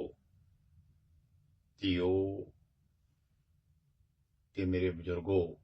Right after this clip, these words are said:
ਮੇਰੇ ਹਮਸਫ਼ਰ ਵੀਰੋ, ਭੈਣੋ, ਸਾਰੇ ਜਿਹੜੇ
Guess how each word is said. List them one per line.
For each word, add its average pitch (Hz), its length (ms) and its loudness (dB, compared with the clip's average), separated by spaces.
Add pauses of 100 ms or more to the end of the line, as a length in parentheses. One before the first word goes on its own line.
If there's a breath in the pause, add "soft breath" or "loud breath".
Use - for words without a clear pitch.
(1700)
ਮੇਰੇ 90 200 0
ਹਮਸਫ਼ਰ 92 840 -2 (800)
ਵੀਰੋ, 90 420 0 (100)
ਭੈਣੋ, 87 400 -4
ਸਾਰੇ 85 540 -2 (1000)
ਜਿਹੜੇ 95 680 2